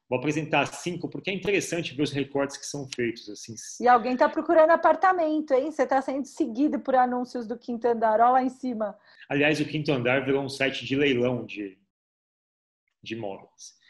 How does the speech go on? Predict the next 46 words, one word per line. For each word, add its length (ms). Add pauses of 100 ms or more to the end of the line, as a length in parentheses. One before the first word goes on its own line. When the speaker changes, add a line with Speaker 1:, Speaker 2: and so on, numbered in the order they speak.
(340)
Speaker 1:
Você 240
entra 440
lá, 320
tem 120
um 160
preço 300
do 80
aluguel 640
e 320 (320)
a 80
graça 400
do 100
quinto 220
andar 220
não 80
é 40
alugar 340
o 80
apartamento, 500
é 40
você 240
dar 180
um 200
lance. 360 (760)
Bom, 320 (640)
Ká, 320
então 240
aqui 160
especificamente 800
eles 160
abordam, 560
é 80
claro, 480
tem 180
uma, 500 (160)
uma 120
questão 280
de 140
gênero 480 (180)
muito 600
importante, 600
você 220
é 60
uma 80
estudiosa 680
disso, 400